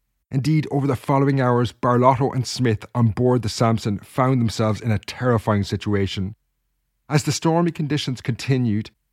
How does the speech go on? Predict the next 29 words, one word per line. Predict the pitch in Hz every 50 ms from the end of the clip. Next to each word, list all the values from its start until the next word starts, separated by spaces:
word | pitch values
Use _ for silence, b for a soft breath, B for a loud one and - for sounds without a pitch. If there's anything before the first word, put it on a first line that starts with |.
| _ _
waves | - 131 135 147 147 143 139 139 127 107 -
crashed | - - - 143 143 139 135 120 - - 143
over | 131 120 131
the | 123 117
Samson, | - - 123 113 113 107 101 - 113 107 98 - _ _ _ _
pushing | - - 156 165 156 - 165 156
the | 131 131
huge | - - - 143 156 151 151 123 -
crane | - - 131 123 120 110 107 113 107 - _ _ _
west | - 123 127 156 143 131 123 117 - - - - -
towards | - - - 135 151 147 135 - -
Ireland | - 123 123 120 113 107 101 - - -
at | 117 117
a | 113
rapid | 113 113 120 123 117 110 - 120 95 -
pace. | - 123 117 107 101 87 - - - - - _ _ _ _ _ _ _ _ _ _ _ _ _ _ -
Now, | 147 147
if | 120 -
this | - 208 208 -
continued, | - - 147 - - 160 147 131 117 98
the | 120 104
crane | - - 131 127 131 127 113 - -
would | 117 117 123 131 131 127 - - - -
eventually | 131 110 123 117 117 - - 107 113 113
crash | - - 131 120 113 110 -
into | 131 123 - - 110
the | 101 110
Irish | 110 107 104 101 104 - -
coast. | - - - 131 123 117 - - - -